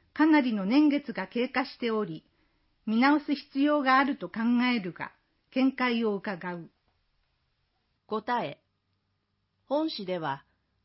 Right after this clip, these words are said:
Speaker 2: 昭和三十年代に都市計画決定した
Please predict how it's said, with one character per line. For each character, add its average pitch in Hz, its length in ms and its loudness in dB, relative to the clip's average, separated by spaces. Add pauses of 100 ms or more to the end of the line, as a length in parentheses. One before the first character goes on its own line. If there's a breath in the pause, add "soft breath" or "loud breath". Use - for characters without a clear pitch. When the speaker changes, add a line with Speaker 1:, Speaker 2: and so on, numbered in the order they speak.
Speaker 2:
昭 302 220 0
和 294 160 0
三 285 240 -2
十 277 240 -4
年 262 240 0
代 180 240 -4
に 151 180 -8
都 202 160 -6
市 - 200 -10
計 277 180 -4
画 262 160 -8 (140)
決 240 220 -4
定 175 260 -8
し - 160 -14
た 147 200 -4